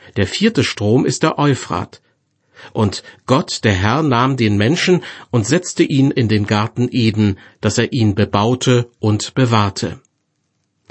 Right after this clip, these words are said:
Der Mensch war also nicht nur als Besucher oder Urlauber im Garten Eden zu Gast,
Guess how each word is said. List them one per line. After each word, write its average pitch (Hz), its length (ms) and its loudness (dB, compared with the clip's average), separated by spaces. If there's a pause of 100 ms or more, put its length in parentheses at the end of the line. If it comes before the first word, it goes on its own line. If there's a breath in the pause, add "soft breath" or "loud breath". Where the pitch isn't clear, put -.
(640 soft breath)
Der 95 120 -2
Mensch 123 320 0
war 127 120 0
also 120 280 2
nicht 123 320 0
nur 139 240 2
als 110 240 -2
Besucher 110 680 0
oder 101 320 0 (180 loud breath)
Urlauber 104 680 2
im 107 140 -2
Garten 107 380 -2
Eden 107 320 0
zu - 180 -2
Gast, 139 320 -2